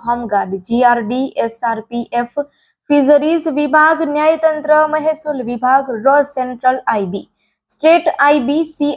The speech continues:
આઈ ડી, ક્રાઇમ, જિલ્લા પંચાયત,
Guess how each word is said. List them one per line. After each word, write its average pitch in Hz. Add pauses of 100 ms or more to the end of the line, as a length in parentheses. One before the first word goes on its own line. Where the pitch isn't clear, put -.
(140)
આઈ 247
ડી, 277
ક્રાઇમ, 277 (220)
જિલ્લા 247
પંચાયત, 269